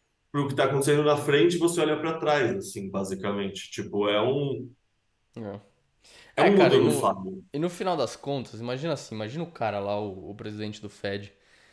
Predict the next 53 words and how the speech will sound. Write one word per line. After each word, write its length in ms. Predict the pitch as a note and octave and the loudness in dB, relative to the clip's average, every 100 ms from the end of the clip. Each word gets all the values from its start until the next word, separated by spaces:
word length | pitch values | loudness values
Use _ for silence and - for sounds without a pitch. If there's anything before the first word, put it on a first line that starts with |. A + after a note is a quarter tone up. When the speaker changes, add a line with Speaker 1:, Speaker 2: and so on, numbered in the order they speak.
| _ - | _ -12
Speaker 2:
Ele 120 | C3 | -8
tem 180 | C#3 A3+ | -4 -2
uma, 360 | A3+ A3+ G3 D#3+ | 0 2 4 4
ele 100 | D#3+ | 2
tem 100 | A#3+ | 0
um, 120 | C#4 - | -4 -10
uma 300 | D#3 D#3 C4+ | -10 -4 -4
pica 380 | - A3+ - B2 | -2 -4 0 0
na 100 | A2+ | 0
mão, 240 | G#2+ G2 | 0 -4
né? 160 | G2+ G2 | -6 -8
Que 180 | - G#2+ | -6 -6
é, 60 | |
tipo, 640 | G2+ A2 - A2+ G#2+ G2+ F#2+ - | -6 -12 -8 -4 -4 -4 -6 -4
tomar 260 | A#2+ B2 | 0 2
essas 280 | B2 - C#3 | 2 -2 -6
decisões 680 | C3+ C3+ D#3+ B2+ B2 B2 A2 | -8 -10 -8 -4 -2 -2 -2
aí 380 | G#2 A#2+ C#3+ A#2 | -2 -2 -4 -2
e 20 | |
dar 240 | A2 A#2 | 2 2
esses 280 | A#2 - A#2 | 2 -4 -10
discursos 720 | A2+ A#2 - A#2 A2 - G#2 | -10 -12 -8 -8 -8 -10 -14
e 20 | |
tal. 380 | G#2 A2 F#2 - _ _ _ - - _ _ _ _ _ _ _ _ | -6 -4 -4 -8 _ _ _ -20 -20 _ _ _ _ _ _ _ _
E 460 | B2+ C3+ C3 C3+ C3 | -2 0 2 0 2
imagina 300 | C#3+ D#3+ A#3+ | 2 2 2
que 40 | |
o 40 | B3 | 0
cara 140 | F#3+ | 0
tem 120 | - D#3+ | 0 -2
essa 160 | E3+ | -2
pica 260 | - G3+ A3 | -4 -6 -2
na 120 | F3 | 0
mão 320 | C3 C3+ F3+ - | 2 2 2 2
e 80 | E3 | 2
é 60 | |
uma 140 | F#3 F#3 | 4 2
pica 220 | G#3+ A3 | -2 -4
que 120 | - | -4
não 160 | G3 F#3+ | -4 2
dá 120 | F#3 | 2
pra 120 | F#3 | 2
resolver. 460 | F3+ E3+ C3+ A2 F2+ _ _ _ _ | 0 0 0 -2 -6 _ _ _ _
Não 100 | C#3+ | 0
dá 120 | F3 F#3 | 4 4
pra 100 | E3+ | 2
ele 60 | |
fazer 220 | - C3+ | 0 -2
um 80 | C3+ | 0
bom 140 | A#2 A2+ | -2 -2
trabalho, 320 | A#2 G#2 G#2 | -2 -2 -2
é 40 | |
impossível. 540 | A#2 - - B2 G2 | -4 -6 -6 -6 -6